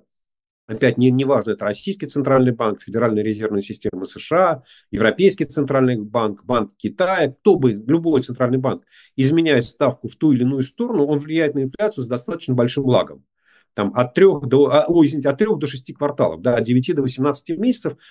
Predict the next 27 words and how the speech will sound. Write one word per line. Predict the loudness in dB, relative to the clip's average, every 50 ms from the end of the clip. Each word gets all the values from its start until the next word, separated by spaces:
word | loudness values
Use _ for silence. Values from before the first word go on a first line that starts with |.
| -16 _ 0
Ну | 2 2
и, | 4
собственно | 4 4 2 2 2 0
говоря, | 2 4 4 4 4 2 -2 -6 -12 _ _ _ _ _ _ -2
там | 0 0 0 -2 -2 -2
вот, | -2 -2 -2 0 2
э, | 4
э, | 4 4 2 2 2 2 4
руководители | 4 2 2 2 4 2 2 2 0 -4 -6
Центрального | -6 -4 -4 -2 0 0 0 0 0
банка, | 0 -2 -2 0 0 -2
они | 0 0 -2
называют | -2 -2 -2 -2 -4 -4
примерно | -4 -6 -4 -4 -4 -4 -6
такие | -6 -4 -2 -2 -2 -2
же | -2 -2
параметры, | 0 2 2 2 2 0 -4 -10 -14
что | -10 -6
влияние | -4 -2 0 0 0 0 0 0 -2 -4
ставки | -2 -2 -2 -2 -2 -2 _ -8
на | -6 -4 -4 -4
инфляцию, | -6 -4 -2 0 0 0 0 -2 -2 -2
оно | -2 -2 -2
идёт | -4 -6 -8
с | -6 -2
большим-большим | -2 -2 -2 -2 -4 -2 -2 -2 -2 -2 -4 -4 -2
лагом. | 0 -2 -2 -4 -6 -20